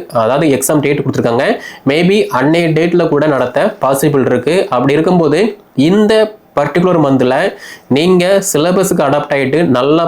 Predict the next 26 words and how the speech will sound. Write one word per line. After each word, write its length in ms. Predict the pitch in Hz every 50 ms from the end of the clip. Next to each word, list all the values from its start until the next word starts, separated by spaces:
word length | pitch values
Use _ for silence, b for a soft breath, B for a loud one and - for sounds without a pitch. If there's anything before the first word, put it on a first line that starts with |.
| 165
பிராக்டிஸ் 400 | - 139 127 - - 143 139 - -
பண்றீங்க 320 | 123 123 131 127 123 127 123 120
அப்படின்னா 260 | - - 110 131 156 202 - - 123 135
உங்களால 420 | 156 165 175 165 147 135 127 143 175 151
இந்த 140 | 131 127 135 117
எக்ஸாம்ல 400 | - - - 143 131 120 113 127 180 254 B B B B B B - 117
நல்ல 240 | 113 120 135 156 170 170 151
மார்க் 300 | 131 120 - - - 165 202 185 -
ஸ்கோர் 320 | - - 127 143 139 -
பண்ண 140 | 127 117 120 120 113
முடியும். 220 | 107 104 104 101 104 - - - 113
அதே 140 | 123 156 185 202 185
மட்டும் 240 | 170 165 165 175 170 160
இல்லாம 240 | 151 139 127 123 123 143 180 214 208 B B B B B B B B B - 131 147
இந்த 180 | 170 170 170 165 165 -
தேர்வுல 340 | 170 175 196 208 208 196 196 196 202 180
நீங்க 180 | 175 165 165 160 156 156 151 147 143 143 - - 123 127
நல்ல 160 | 131 156 170 170 170
மார்க் 220 | 160 156 147 135 139
எடுக்கீங்க, 260 | 135 - 135 131 127 123 117 98 - 110
அதாவது 260 | 120 131 139 143 170 214 220 - - - - 131
எக்ஸாம்ல 500 | 135 - - - 185 185 180 175 170 165 165 175 - - - -
நல்ல 220 | 123 139 156 156 151 139
மார்க் 280 | 135 135 135 135 135 -
எடுக்கீங்க, 320 | 123 123 123 123 120 120 127 147 165 - -
அதுக்கப்புறமா, 560 | 117 123 135 135 123 - - 135 139 151 151